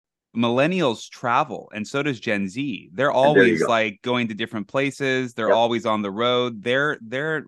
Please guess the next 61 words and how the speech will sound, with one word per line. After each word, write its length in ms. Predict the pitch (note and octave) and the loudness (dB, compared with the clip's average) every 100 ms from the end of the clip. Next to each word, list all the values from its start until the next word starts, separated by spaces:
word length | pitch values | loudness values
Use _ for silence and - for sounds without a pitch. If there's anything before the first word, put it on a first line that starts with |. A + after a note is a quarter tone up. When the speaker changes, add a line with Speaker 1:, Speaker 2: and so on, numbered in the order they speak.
| - | -8
Speaker 1:
they're 200 | G#2 D#3+ | -4 -2
working 720 | C#3+ A#2+ E3+ D#3+ B2 G#2+ G#2 | -2 -2 -4 -2 0 0 -2
to 120 | - G#2+ | -6 -12
save 340 | - A#2+ A2 | -6 -4 -2
money 320 | A2+ C3+ C3 | -2 0 0
so 140 | G#2 G2+ | -2 -6
that 160 | G#2 | -4
they 140 | A2+ A#2 | -4 -2
can 200 | A#2 G#2 | -4 -2
go 400 | A2 A2 A2 F#2+ | 0 0 -2 -4
explore 400 | G2 - A2 G#2 | -10 -6 -4 -4
the 80 | |
world. 440 | F#2 A#2+ A#2 - _ _ _ _ _ _ | -4 -6 -8 -12 _ _ _ _ _ _
And 160 | G2+ G#2+ | -4 2
they 100 | B2 | 4
don't, 140 | C3+ C3 | 6 6
Speaker 2:
That's 160 | B2+ | 6
Speaker 1:
they 100 | B2+ | 4
don't, 240 | C#3+ A#2 A#2 | 4 2 2
they 120 | C#3 | 0
don't 160 | D3 | 2
wanna 160 | C3+ C3+ | 2 0
do 100 | B2 | -2
the 80 | A2 | -6
same 220 | B2+ A#2 | -8 -6
thing 180 | A#2 A2 | -4 0
more 160 | G#2+ | 0
than 140 | G2+ G2+ | 0 0
once. 320 | D#3+ F2+ - | 0 0 -6
So 440 | - A2 G2+ F#2+ - | -6 -2 -2 -4 -4
Speaker 2:
No. 140 | F2 | -4
Speaker 1:
of 40 | - | 0
course 240 | E3 G3+ | 0 0
they're 100 | A#2+ | 2
not 100 | G2+ | 4
Speaker 2:
And 100 | A2+ | 6
Speaker 1:
gonna 100 | A#2+ | 4
Speaker 2:
it, 40 | F#2+ | 4
Speaker 1:
buy 80 | |
Speaker 2:
and, 80 | G#2 | 2
Speaker 1:
the 40 | B2 | 4
same 200 | B2 B2 | 2 4
Speaker 2:
and, 40 | |
and 100 | A#2 | 4
it's 120 | B2 | 6
Speaker 1:
whiskey. 100 | A2+ | 4
Speaker 2:
a 20 | F#2+ | 2
cooking 560 | - D#3+ D#3+ C#3+ C#3 | 4 4 4 2 2
and 140 | G#2 G#2+ | 0 0
eating 400 | C3+ D#3+ C#3 G2+ | 0 2 2 0
tour 420 | - E2+ D#2 E2 | 0 2 2 2
of 340 | F#2+ G#2 F2+ | 6 6 4
Speaker 1:
Yes. 80 | F#2 | 2
Speaker 2:
Europe, 380 | A2 G#2 D#2 - F2 | 4 4 2 -6 -2
of, 480 | - F2+ F2+ F2 | 2 4 4 0
of 240 | E2+ F2 F2 | 0 -2 2
Speaker 1:
Right. 60 | |
Speaker 2:
South, 280 | F2+ F#2 - | 2 2 0
uh, 220 | D#2+ E2 | -4 -4
Southeast 440 | D#2 G2 F2 E2+ F#2 | -2 -2 -2 -6 -2
Asia, 360 | E2 D#2 C#2 | -2 -2 -6